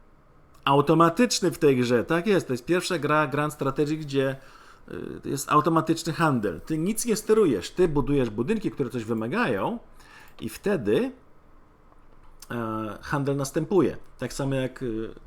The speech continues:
inne kraje, inne kultury, tutaj Belgaja budują sobie farmy i tak dalej, które potrzebują coś, a, i wtedy oni handlują, ok? E, gdzie to było?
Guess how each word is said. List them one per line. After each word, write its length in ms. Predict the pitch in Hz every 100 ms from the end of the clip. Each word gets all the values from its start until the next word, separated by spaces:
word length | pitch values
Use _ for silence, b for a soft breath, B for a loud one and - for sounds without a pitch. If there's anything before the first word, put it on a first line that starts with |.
| -
inne 300 | 156 151 135
kraje, 420 | 123 135 127 123
inne 220 | 123 120 117
kultury, 440 | 135 120 160 135
tutaj 180 | - 117
Belgaja 480 | 101 120 120 120 113
budują 280 | 120 127
sobie 220 | 123 135 135
farmy 400 | - 165 147 135
i 60 |
tak 160 | 123 117
dalej, 260 | 143 139
które 180 | 127 123
potrzebują 520 | 117 117 - 120 127
coś, 320 | 123 123 117 - B B B B
a, 160 | - 113
i 40 |
wtedy 280 | 117 127 131
oni 220 | 170 156
handlują, 500 | 123 110 107 104 85 - -
ok? 80 | 139
E, 140 | 208 202 - - - - - - _ _ _ _ _ - _ _ _ _ - - _ _ _ _ _ _ _ - - - - _ - - - _ _ _ - - 104 101 101
gdzie 140 | 101
to 100 | 104
było? 200 | 90 -